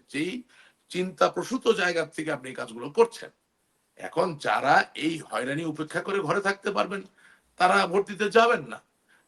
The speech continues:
আর যারা পারবেন না, তারা হয়তো বা দিতে যাবেন। কিন্তু গেলেও আমি বিশ্বাস করি যে, উম, তাদের ভোটটা মনে হয় না ভোট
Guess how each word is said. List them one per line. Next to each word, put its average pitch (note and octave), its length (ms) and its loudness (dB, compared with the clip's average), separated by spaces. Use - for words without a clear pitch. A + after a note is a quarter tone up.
আর G2+ 160 0
যারা C3+ 260 6
পারবেন G#3 420 4
না, A3 120 2
তারা G#3 180 4
হয়তো G3+ 220 2
বা G#3 100 2
দিতে G3 280 -2
যাবেন। F#3 340 -2
কিন্তু D3+ 360 -6
গেলেও G#3+ 380 6
আমি D3+ 240 -4
বিশ্বাস C#3+ 560 0
করি C3+ 440 -6
যে, C3 440 2
উম, F2 360 -14
তাদের D3+ 320 6
ভোটটা F#3 400 2
মনে E3 220 4
হয় D#3+ 180 6
না D3 140 2
ভোট C#3+ 260 0